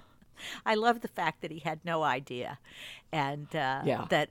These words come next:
Speaker 2: it, you know, but it set off, it just sparked something in, in people's imagination. And Ted Simon ended up starting a foundation that helps people travel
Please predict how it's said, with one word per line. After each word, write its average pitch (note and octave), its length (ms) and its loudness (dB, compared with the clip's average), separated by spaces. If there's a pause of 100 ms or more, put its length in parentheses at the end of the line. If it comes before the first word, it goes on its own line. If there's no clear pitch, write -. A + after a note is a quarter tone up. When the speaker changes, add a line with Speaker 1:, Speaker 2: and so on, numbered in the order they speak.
Speaker 2:
it, - 220 -2
you F3+ 140 -2
know, C#3 160 0
but F3 160 0
it F3 120 0
set G#3+ 320 2
off, F3+ 640 6
it E3 180 -4
just - 340 0
sparked F3+ 460 2
something B2+ 580 -4
in, C#3 240 -6
in D3 560 -4 (240)
people's F3+ 400 -10
imagination. G3 800 -4
And D#3 280 -4 (220)
Ted G#3+ 240 2
Simon G#3 320 2
ended F#3 300 0
up F#3 140 6
starting F#3 520 0
a F3+ 120 -2
foundation E3+ 840 0
that C3+ 160 -4
helps - 460 -10
people C#3+ 440 -12
travel D#3+ 640 0